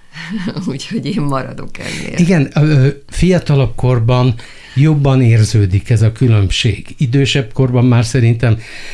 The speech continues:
Speaker 2: én azt tapasztalom egyáltalán, hogy ötven fölött összeérnek az évek.
Speaker 1: Szerintem nekünk abban volt szerencsénk, hogy mi nagyon fiatalon találkoztunk, most is fiataloknak gondoljuk magunkat, vagy érezzük, mint ahogy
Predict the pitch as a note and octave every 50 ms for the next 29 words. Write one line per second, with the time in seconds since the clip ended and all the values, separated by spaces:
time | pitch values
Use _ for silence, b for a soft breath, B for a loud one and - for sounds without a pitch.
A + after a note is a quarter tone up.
0 | B B B B B D3 D3 C#3+ E3 - - - - A2+ - C3+ B2+ - - -
1 | B2 A#2 A#2 B2 A#2+ A2+ A#2+ A2+ A2+ - C3 A#2 A#2 A2+ A2 D#3+ F3+ F3 - -
2 | D#3 C#3+ C3+ A#2+ A#2+ A2+ - C3+ B2+ C3 A#2+ A#2+ - G#3+ C#3+ - - - C3 A#2
3 | A2+ A2 G#2+ G#2+ G2+ - - - A#2 A2 A2 A2 - - - - - - - -
4 | - - B B B B B B B B B - F3+ E3+ E3+ D#3+ F3 E3 E3 E3
5 | F3 F3+ F3 G3 G#3+ G3+ F3 D3+ C#3+ C#3 C#3+ C#3+ C3+ - D#3+ C#3+ C#3+ C#3 C3+ -
6 | - D3+ D3 C#3+ D3 D3+ C#3+ C#3 B B B B B B B B - D3+ D3 D3
7 | C#3+ D3 D3+ D3 C#3 - - C#3 C#3 C#3+ - D3 C#3 C#3+ D3+ D3+ D3 E3 D#3 D#3
8 | D#3+ E3+ F3 - F#3 F3 - - E3 D#3+ C#3+ C#3+ C#3 - - - - - - -
9 | - C3 - D3 C3 - - - - F#3 C3+ A#2+ - - - - D3 D3+ C#3+ C#3+
10 | - C3 C3+ C#3 C#3 D3 F3 F3 D#3 D3+ D3+ - - - - C#3 C#3 C#3 C#3 C#3
11 | C3+ C3 C#3+ C#3 - D#3 D3+ D3+ D#3+ D3+ D3+ D3+ D3+